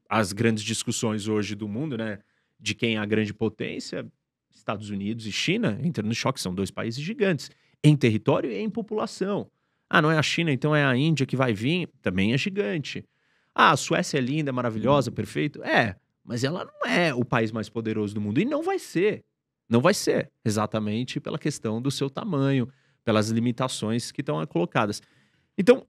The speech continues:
o Brasil, assim, tem a oportunidade de ser uma grande potência, geopoliticamente falando, e não só porque, ah, ele é grande de tamanho, mas recurso,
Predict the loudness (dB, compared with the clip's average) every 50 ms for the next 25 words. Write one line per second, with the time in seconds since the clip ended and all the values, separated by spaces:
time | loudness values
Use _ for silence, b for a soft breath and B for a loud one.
0 | _ _ 8 10 10 10 10 10 8 6 6 4 0 0 4 4 4 6 8 8
1 | 8 8 8 6 4 2 4 2 2 2 2 2 4 4 4 4 4 2 0 -2
2 | -2 2 2 2 2 2 0 2 4 4 4 4 2 0 -2 -2 0 0 0 2
3 | 2 2 4 4 2 0 0 0 -2 0 2 0 0 0 0 -2 -6 -10 -10 -4
4 | 0 0 0 0 0 -2 -4 -4 -4 -4 -4 -2 -2 -2 -4 -4 -4 -4 -2 0
5 | 0 -2 -2 -2 -2 -2 -2 -2 -4 -6 -10 -12 -14 -8 -4 -2 0 0 0 0
6 | 0 0 0 -2 0 0 0 0 0 0 -2 -4 -4 -4 -2 -2 0 0 0 0
7 | 0 0 -2 -6 -8 -8 -10 -6 -6 -6 -6 -8 _ -6 -4 -2 -2 -2 -2 -4
8 | -6 -10 -12 -14